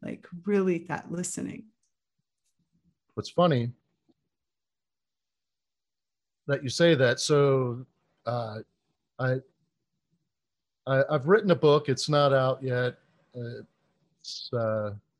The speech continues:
Speaker 2: hopefully by the end of summer. But I, I talk a lot about philosophy and just really that there are these uni-, universal truths that span,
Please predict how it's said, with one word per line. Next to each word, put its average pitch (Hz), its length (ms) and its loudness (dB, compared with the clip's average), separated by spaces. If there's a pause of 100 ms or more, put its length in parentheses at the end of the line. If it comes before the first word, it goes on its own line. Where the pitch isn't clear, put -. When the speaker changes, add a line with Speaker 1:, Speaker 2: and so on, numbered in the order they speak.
(200)
Speaker 2:
hopefully 131 360 -4
by 117 180 -2
the 113 140 -4
end 113 160 -4
of 101 60 -8
summer. 104 440 -4 (1700)
But 139 320 2 (160)
I, 131 180 2 (180)
I 135 120 -2
talk 165 320 0
a - 20 -4
lot 135 240 2
about 117 340 -2
philosophy 107 880 -4
and 107 220 -8
just 120 280 -10
really 143 460 -2 (340)
that 123 260 -2
there 127 260 -2
are 123 140 0
these 123 600 -4 (500)
uni-, 165 400 0 (320)
universal 143 680 0
truths 85 800 -10 (680)
that 123 260 -4 (160)
span, 135 880 -2